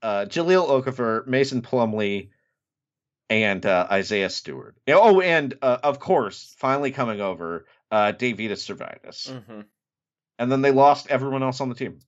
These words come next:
Speaker 2: Okay.
Speaker 1: Uh, dude, what's, what's happening? It, did party boy Tom Gores just stay up for seven days when the league year opened just,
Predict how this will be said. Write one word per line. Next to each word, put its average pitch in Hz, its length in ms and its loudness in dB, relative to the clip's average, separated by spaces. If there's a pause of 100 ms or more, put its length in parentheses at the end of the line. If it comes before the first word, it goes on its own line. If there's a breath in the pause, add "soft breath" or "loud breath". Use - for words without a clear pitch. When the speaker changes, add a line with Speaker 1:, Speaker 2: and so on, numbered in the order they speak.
Speaker 2:
Okay. 139 240 -8 (1160)
Speaker 1:
Uh, 139 300 6 (360)
dude, 185 280 -2
what's, 185 320 2
what's 170 240 0
happening? 101 480 -2 (240)
It, 151 280 -6
did 185 380 4 (100)
party 165 320 0
boy 143 280 0
Tom 139 260 -6
Gores 117 380 -4
just - 200 -6
stay 120 220 0
up 117 100 0
for 113 80 -6
seven 101 320 -2
days 104 580 2 (220 soft breath)
when 113 180 0
the 110 80 0
league 110 240 0
year 101 220 0
opened 101 460 0
just, - 500 0